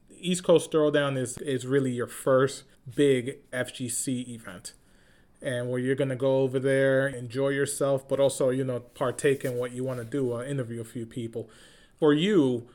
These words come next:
what was that experience like, going from local, local to, like, just big time major?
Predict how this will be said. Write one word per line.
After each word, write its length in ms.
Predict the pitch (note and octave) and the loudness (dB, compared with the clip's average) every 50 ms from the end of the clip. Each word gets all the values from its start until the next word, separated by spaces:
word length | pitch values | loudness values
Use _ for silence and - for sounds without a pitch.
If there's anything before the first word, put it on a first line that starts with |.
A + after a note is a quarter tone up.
| _ _ - | _ _ -4
what 120 | C#3 D#3 | -4 -2
was 160 | G3 A3+ F#3+ E3 | -2 -2 0 2
that 180 | F#3+ F#3 F3 | 2 2 2
experience 840 | E3 D#3+ - - - - D#3+ D#3 D#3 D3+ D3+ C#3+ C#3 C3 B2+ - - | 0 -2 -4 -6 -4 0 2 4 4 4 2 2 0 -2 -4 -6 -4
like, 360 | C#3+ C#3+ C#3+ C3+ B2 A#2 A2+ | -4 -2 0 0 -2 -2 -4
going 280 | A2+ C3 C3+ C3+ C#3 C3+ | -4 -4 -4 -2 -4 -6
from 420 | - - - C#3 C3 B2+ A#2+ A#2 | -8 -6 -4 -4 -2 -2 -4 -4
local, 400 | A#2 A#2+ B2+ C#3 C#3 C#3 D3+ C#3+ | 0 2 4 4 4 4 2 2
local 480 | C3 C3 C3+ C#3+ C#3+ C#3+ - D#3+ D#3+ E3 | 4 4 4 2 2 2 0 -2 -2 -2
to, 260 | D#3+ - - D3 B2 | -4 -4 -2 -2 0
like, 260 | A#2 A#2+ A#2 A#2+ A#2+ A2+ | 0 0 -2 -4 -4 -4
just 360 | - C3+ A#2+ - - _ - | -4 -4 -4 -4 -8 _ 0
big 180 | C#3+ C3+ C3 | 0 0 0
time 360 | C#3 - - C#3 B2 B2 A#2+ A#2 | -2 -6 -6 -6 -6 -4 -4 -4
major? 480 | B2 B2+ B2 A#2+ A2+ A2+ G#2+ G#2 G#2 | -4 -6 -6 -8 -8 -10 -12 -12 -14